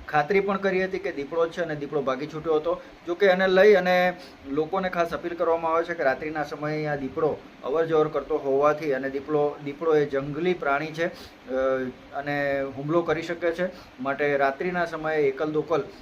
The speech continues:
બહાર નીકળવું નહીં તેવી ગ્રામજનોને પણ અપીલ કરવામાં આવે છે. ગામના એક જાગૃત નાગરિક દ્વારા રાત્રિના સમયે આ દીપડાનો વીડિયો પણ ઉતારી અને વાયરલ કરવામાં આવ્યો હતો. છેલ્લા કેટલાક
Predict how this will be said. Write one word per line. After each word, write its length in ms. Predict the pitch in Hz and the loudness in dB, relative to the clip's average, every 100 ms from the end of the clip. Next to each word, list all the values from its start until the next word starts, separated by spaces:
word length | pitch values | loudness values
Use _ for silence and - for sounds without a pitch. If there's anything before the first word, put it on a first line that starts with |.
| - - | -14 -4
બહાર 220 | 131 147 | 0 0
નીકળવું 380 | 139 135 151 151 | -2 -2 0 0
નહીં 200 | 151 170 | 0 -2
તેવી 180 | 147 147 | -2 0
ગ્રામજનોને 480 | 135 139 143 143 | 0 0 -2 -4
પણ 160 | 143 139 | -6 -6
અપીલ 220 | 120 151 | -4 -6
કરવામાં 400 | 151 151 151 156 | -2 -2 0 0
આવે 120 | 151 | 0
છે. 120 | 151 175 - - - | 0 -2 -6 -20 -2
ગામના 300 | 156 156 180 | 0 2 2
એક 160 | 185 160 | 2 4
જાગૃત 340 | 151 156 196 | 2 4 0
નાગરિક 360 | 190 170 175 175 | 0 -2 -4 0
દ્વારા 220 | 170 170 | 2 4
રાત્રિના 440 | 147 135 160 160 | 2 0 -4 -6
સમયે 280 | 156 160 156 | -6 -6 -2
આ 60 | 156 | -2
દીપડાનો 420 | 147 143 147 151 | -2 -2 -2 -2
વીડિયો 340 | 127 131 151 | -4 -4 -2
પણ 140 | 165 151 | -2 -2
ઉતારી 360 | 139 151 151 | 0 2 2
અને 440 | 127 - - 139 139 | 0 -8 -18 -6 -2
વાયરલ 280 | 131 143 151 | 0 -2 -2
કરવામાં 400 | 156 147 147 147 | 0 0 0 -2
આવ્યો 160 | 147 | -2
હતો. 20 | |
છેલ્લા 240 | 160 143 135 | -4 -4 -4
કેટલાક 280 | 135 139 | -2 -4